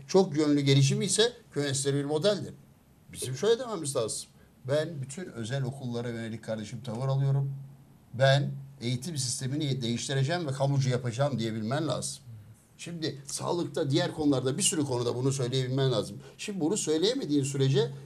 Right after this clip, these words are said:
iş şöylesine bir şeye dönüşüyor. Bakın, illüzyonlar yaratılıyor. İllüzyonlardan çıkarmamız lazım. Mesela şunu söylememiz lazım ya, Diyanet İşleri Başkanlığı'nda eleştirip geçmemek lazım. Şimdi bugün A K P hükümeti Myanmar'daki gelişmeleri haklı olarak eleştiriyor.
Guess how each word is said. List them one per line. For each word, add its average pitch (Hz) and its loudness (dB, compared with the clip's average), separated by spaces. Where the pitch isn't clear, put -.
iş 190 -4
şöylesine 180 2
bir 165 0
şeye 151 0
dönüşüyor. 107 -2
Bakın, 104 -6
illüzyonlar 143 4
yaratılıyor. 101 0
İllüzyonlardan 156 4
çıkarmamız 151 2
lazım. 107 2
Mesela 160 0
şunu 208 -4
söylememiz 202 -4
lazım 127 0
ya, - -4
Diyanet 175 2
İşleri 165 -2
Başkanlığı'nda 143 2
eleştirip 156 0
geçmemek 165 -2
lazım. 95 -8
Şimdi 165 -8
bugün 175 2
A 143 4
K 170 -2
P 196 -2
hükümeti 170 0
Myanmar'daki 151 4
gelişmeleri 143 0
haklı 139 -4
olarak 147 2
eleştiriyor. 135 2